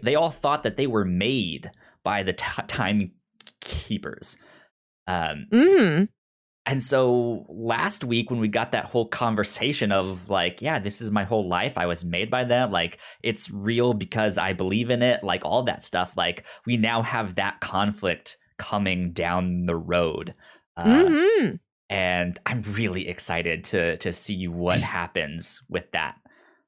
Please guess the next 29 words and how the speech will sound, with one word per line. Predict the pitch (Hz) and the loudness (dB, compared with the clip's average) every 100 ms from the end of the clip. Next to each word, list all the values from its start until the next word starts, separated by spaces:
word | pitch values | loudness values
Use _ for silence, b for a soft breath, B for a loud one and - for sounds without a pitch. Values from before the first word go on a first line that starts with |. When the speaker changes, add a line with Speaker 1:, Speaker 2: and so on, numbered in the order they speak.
| _ | _
Speaker 1:
Um, | 82 - - - - _ _ 208 | -8 -6 -8 -12 -18 _ _ 2
'cause | 277 | 6
I | 415 508 | 8 6
Speaker 2:
Yeah, | 403 214 151 | 4 2 2
and | - 226 | 4 6
didn't | 359 539 494 | 6 4 2
Speaker 1:
I, | |
Speaker 2:
s- | - | 2
Speaker 1:
I | - | 2
don't | 196 208 | 2 2
know | 226 | 2
how | 208 | 2
you | 175 147 175 175 160 147 | 2 0 0 0 -2 -6
re-, | 127 120 113 | -2 0 2
read | 120 110 | 2 2
that | 107 107 | 0 0
or | 104 | 0
not, | 104 101 - | 2 0 -2
but | - | -4
I, | 117 143 - | -2 -2 0
when, | 120 120 - | 0 0 2
when, | 117 117 - | 0 0 -2
when | 117 | 0
I | 110 165 | 0 0
saw | - 135 123 | 0 2 2
that | 110 92 | 2 0
scene | - - - - 104 - 117 95 92 | 0 0 -2 -4 -8 -4 0 0 0
and | 90 | -2
he, | 90 104 101 | -2 -2 -2